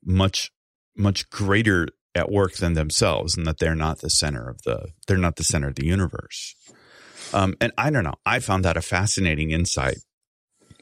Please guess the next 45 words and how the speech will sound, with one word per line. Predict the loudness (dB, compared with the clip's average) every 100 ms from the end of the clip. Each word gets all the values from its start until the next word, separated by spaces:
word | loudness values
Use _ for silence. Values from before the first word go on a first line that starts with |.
| -16
which | -4 -2 -2
kind | -2 -2
of |
forces | 0 2 2 0 -2
me | 0 0
to | 0
ask | -2 -4 -6
the |
question, | -8 -8 -8 -8 -10 -10 -18 -20 -20 -16 -2
what | 0 0 0
is | 0 2
it | 0 -2 -6 -12 0
in | 2 2
the | 2
church | 2 2 2 -2
today, | -2 -6 -2 -2 -2 -6 -2
in, | 0 2
in | 2 4
Lutheran | 4 4 2 0 -4
church? | -6 -12 -14 -10 -6
Let's | -6 -6
just | -8 -8 -8
kind | -8
of | -4
take | -4 0
our | 2 2
own | 2
life | 0 -4 -6
here. | -8 -8 -14 -20 -20 -20 _
What | 0 2
is | 2 2
it | 2
in | 4
the | 4
Lutheran | 4 2 2 0
church | 0 -4 -4
in | -4
how | -4 0 2 2
we | 2
train | 0 0 2 2
pastors, | 0 -4 -4 -6 -8 -6
how | -2 0
we | 0
kind | -2 -2 0
of, | -2 -6